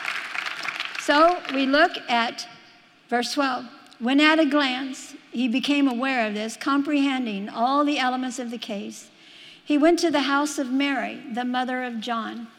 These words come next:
whose surname was Mark, where a large number were assembled together and were what? Praying. This was like a home group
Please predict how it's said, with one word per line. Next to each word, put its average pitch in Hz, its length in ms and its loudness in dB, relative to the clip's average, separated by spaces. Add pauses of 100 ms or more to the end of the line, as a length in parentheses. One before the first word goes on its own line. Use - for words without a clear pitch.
(340)
whose 277 240 0
surname 247 460 0
was 226 260 -8
Mark, 226 400 -8 (320)
where 247 240 6
a 233 40 6
large 247 420 2
number 269 340 0
were 226 160 -4
assembled 233 440 -4
together 208 420 -6
and 226 300 -4
were 214 140 -4
what? 254 380 0 (720)
Praying. 247 960 0 (140)
This 240 160 -8
was 294 180 0
like 285 200 -2
a 240 120 -2
home 302 480 0
group - 380 -10